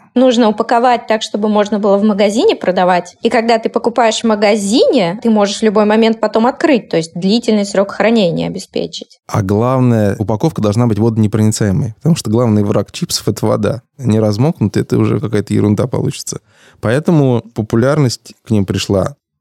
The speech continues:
Speaker 2: такая массовая, когда их догадались упаковывать в вощеную бумагу,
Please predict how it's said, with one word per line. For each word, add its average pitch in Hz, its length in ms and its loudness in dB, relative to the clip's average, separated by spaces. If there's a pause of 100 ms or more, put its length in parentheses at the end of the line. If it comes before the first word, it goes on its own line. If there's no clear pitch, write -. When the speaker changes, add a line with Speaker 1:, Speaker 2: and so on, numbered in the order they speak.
(240)
Speaker 2:
такая - 280 -2
массовая, 107 560 -4 (120)
когда 117 500 0
их 117 260 0
догадались 104 600 -2
упаковывать 104 640 -2
в 135 120 -8
вощеную 101 420 0
бумагу, 120 380 -6